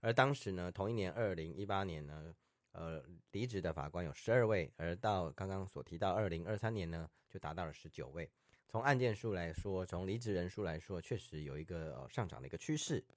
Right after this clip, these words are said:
那么无独有偶，在同一年二零二三年的时候，一位九月三号的也有新闻报道，一位，呃，法官呢，他毅然决然地离开了这个职场。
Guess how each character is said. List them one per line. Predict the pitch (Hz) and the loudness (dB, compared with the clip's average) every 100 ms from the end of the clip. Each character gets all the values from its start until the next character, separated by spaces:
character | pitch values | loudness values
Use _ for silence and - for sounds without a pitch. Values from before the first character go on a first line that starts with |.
| - _ _ _ _ _ _ _ - | -20 _ _ _ _ _ _ _ -2
那 | 226 | 8
么 | 170 | 10
无 | 135 139 | 12 12
独 | 123 | 12
有 | 120 | 12
偶， | 117 98 87 | 12 12 8
在 | 117 104 | 8 12
同 | 101 104 | 12 12
一 | |
年 | 110 90 | 4 4
二 | 101 | 2
零 | 85 73 | 2 2
二 | 92 | 0
三 | - 85 87 | 2 0 0
年 | 78 69 | -2 -2
的 | 78 | -4
时 | - 87 | -2 -2
候， | 107 101 | 4 4
一 | 82 85 | 4 2
位 | 87 - | -2 0
九 | 76 | 4
月 | 101 | 4
三 | 110 113 | 6 4
号 | 117 | 6
的 | 101 87 - | 6 4 2
也 | 82 80 | -2 -2
有 | 76 | -2
新 | 62 117 | -2 2
闻 | 110 101 | 2 6
报 | 113 87 | 8 8
道， | 76 73 | 6 4
一 | 85 | 2
位， | 101 104 92 - _ - | 8 8 8 2 _ -2
呃， | 82 | 0
法 | 76 76 | 4 6
官 | 113 120 | 8 10
呢， | 107 98 98 | 10 8 6
他 | 101 95 85 | 6 6 6
毅 | |
然 | 110 87 85 - | 6 6 2 0
决 | 87 95 | 4 6
然 | 82 | 6
地 | 82 | 4
离 | 78 | 2
开 | 78 92 | 0 2
了 | 85 73 | 2 2
这 | 82 | 2
个 | 73 73 | 0 0
职 | 90 | -2
场。 | - 82 | 2 2